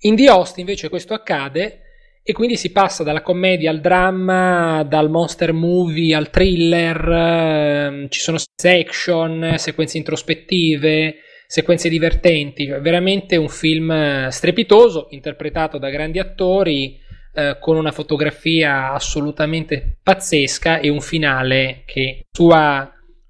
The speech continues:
dire, essenzialità è, è davvero uno dei migliori finali che abbia visto negli ultimi. Per cui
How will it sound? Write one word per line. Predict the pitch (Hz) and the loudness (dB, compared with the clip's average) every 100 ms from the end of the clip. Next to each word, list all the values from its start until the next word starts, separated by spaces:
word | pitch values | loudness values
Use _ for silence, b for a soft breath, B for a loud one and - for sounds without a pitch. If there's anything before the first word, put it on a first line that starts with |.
| 147 | -2
dire, | 147 170 | 0 0
essenzialità | 180 - 175 170 175 175 180 165 143 147 - | 0 -2 -4 -2 0 0 -2 0 2 0 -4
è, | 131 127 120 120 131 | -8 -8 -10 -12 -12
è | 127 - | -14 -2
davvero | 143 147 | 0 2
uno | 143 139 | 0 -2
dei | 131 | -4
migliori | 135 139 151 | -2 0 0
finali | 143 143 143 143 | 0 -2 -2 -2
che | 139 | -2
abbia | 131 131 | -2 -2
visto | 127 131 - | -2 -4 -4
negli | 131 127 | -6 -6
ultimi. | 127 - | -6 0
Per | - 180 | 2 2
cui | 185 185 190 175 156 143 135 135 127 127 127 127 | 4 4 4 2 2 0 0 -2 -2 -2 -2 -6